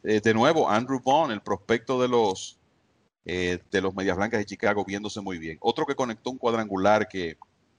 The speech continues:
hay que verlo, qué bat-, eh, batazo más bien conectado, la distancia que tomó Wander Franco, el prospecto número uno del béisbol,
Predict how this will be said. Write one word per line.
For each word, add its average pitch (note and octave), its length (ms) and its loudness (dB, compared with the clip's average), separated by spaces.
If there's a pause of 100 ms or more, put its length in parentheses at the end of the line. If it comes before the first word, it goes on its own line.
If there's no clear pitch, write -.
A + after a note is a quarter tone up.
(200)
hay A2+ 160 4
que A2 180 -2
verlo, F2+ 360 -2
qué F#2+ 140 -6
bat-, G2+ 240 -2
eh, E2+ 260 -4
batazo F2 380 -4
más F#2 160 -8
bien F#2+ 220 -10
conectado, F#2+ 580 0
la F2 80 -4
distancia F#2 340 -8
que E2+ 120 -6
tomó F2+ 360 -8
Wander G2+ 460 0
Franco, E2 380 -6
el D#2+ 60 -16
prospecto A2 380 -6
número G#2+ 280 0
uno G#2 200 -4
del F#2+ 120 -4
béisbol, G2+ 400 0